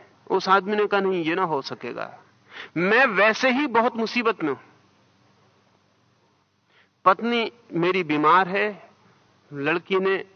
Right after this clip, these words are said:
न चाहता था जिस व्यक्ति से उससे शादी कर ली, लड़का शराबी है, जुआरी है,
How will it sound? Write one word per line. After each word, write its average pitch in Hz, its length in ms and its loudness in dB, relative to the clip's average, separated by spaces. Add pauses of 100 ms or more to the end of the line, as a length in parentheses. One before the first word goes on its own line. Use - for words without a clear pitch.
(1300)
न 170 400 0
चाहता 196 400 4
था 196 200 -2
जिस 165 300 -6
व्यक्ति 180 320 -2
से 196 120 -2
उससे 175 240 -2
शादी 147 320 0
कर 190 180 -2
ली, 202 240 -4 (1600)
लड़का 156 400 0 (960)
शराबी 156 540 0
है, 170 240 -2
जुआरी 151 520 0
है, 196 300 -6